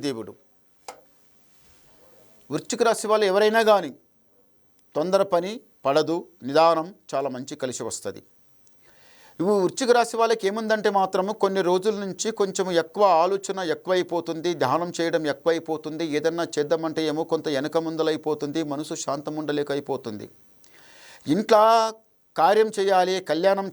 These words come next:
చేయాలి, ఇల్లు కట్టాలి, కట్టింది కొనాలి, ఏదో ఒకటి చేయాలనుకున్న పనులు ఏడ ఉన్న పనులు ఆ అన్నీ ఆగి ఉన్నాయి.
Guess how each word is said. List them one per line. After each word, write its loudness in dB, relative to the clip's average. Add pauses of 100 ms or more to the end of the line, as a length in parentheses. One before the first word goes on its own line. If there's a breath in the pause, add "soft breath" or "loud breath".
చేయాలి, 2 (220)
ఇల్లు -6 (120)
కట్టాలి, 0 (160)
కట్టింది -8
కొనాలి, 0 (140)
ఏదో -2
ఒకటి -4
చేయాలనుకున్న 0 (120)
పనులు 0 (520 loud breath)
ఏడ 2 (160)
ఉన్న -6 (120)
పనులు -2
ఆ 0
అన్నీ -6 (120)
ఆగి -8 (100)
ఉన్నాయి. -16